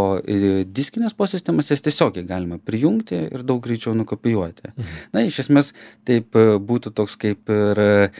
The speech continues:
Speaker 1: lėtas internetas, kur fiziškai duomenys <laughs> pervežami ir tada supranti, kad duomenys sveria.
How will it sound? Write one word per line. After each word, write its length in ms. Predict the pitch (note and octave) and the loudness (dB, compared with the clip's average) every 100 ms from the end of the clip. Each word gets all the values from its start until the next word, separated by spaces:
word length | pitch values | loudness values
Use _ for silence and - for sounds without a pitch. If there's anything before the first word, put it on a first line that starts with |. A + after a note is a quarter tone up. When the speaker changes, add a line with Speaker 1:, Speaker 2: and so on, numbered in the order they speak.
| - | -18
Speaker 1:
lėtas 560 | - G2+ A2+ A#2+ A#2 - | -4 4 4 4 0 -2
internetas, 640 | A2 G2 F#2+ G#2 B2 G#2 | -2 -2 -2 -2 -2 -6
kur 240 | - G#2 - | -10 -14 -10
fiziškai 640 | - A2 A2+ - A2 G2+ F#2 | -8 -6 -8 -8 -4 -4 0
duomenys 480 | G2 A2 A2 G#2+ - | 2 4 2 0 0
<laughs> 60 | A#2+ | 0
pervežami 720 | - A2 A#2+ - A#2+ A#2+ A#2+ - - - - | 2 4 2 2 2 2 0 -6 -6 -10 -8
ir 100 | G#2+ | -6
tada 160 | - A2 | -2 -2
supranti, 480 | A#2+ A#2 A2 G2+ C3 | -2 0 0 2 -2
kad 160 | A2 | -4
duomenys 640 | F#2+ C#3+ E3 D3 B2 - F#2 | 2 4 6 4 2 -4 -4
sveria. 480 | F#2+ G2+ F2+ E2+ | 0 2 0 -6